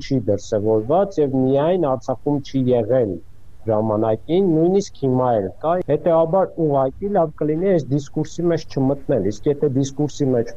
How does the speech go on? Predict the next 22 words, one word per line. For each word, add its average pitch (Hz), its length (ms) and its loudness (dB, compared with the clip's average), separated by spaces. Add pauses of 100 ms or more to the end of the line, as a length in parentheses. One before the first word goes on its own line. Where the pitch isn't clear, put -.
մտնում 190 400 2
են, 98 180 -2 (380)
պետք 175 240 2
է 180 240 2
իրականության 143 800 0
մասին 95 400 -6
խոսեն, 92 480 -6
պետք 139 220 0
է 139 120 4
ասեն, 190 300 -2
որ 139 200 2
հենց 156 280 0
հիմա 147 300 4
էլ 92 160 -4
այդ 92 260 -6
երևույթները 95 800 -4
կան, 190 240 -2 (320)
հենց 147 320 2
հիմա 147 200 2 (120)
էլ 110 60 0 (100)
վտանգները 107 760 0 (120)
կան։ 165 240 0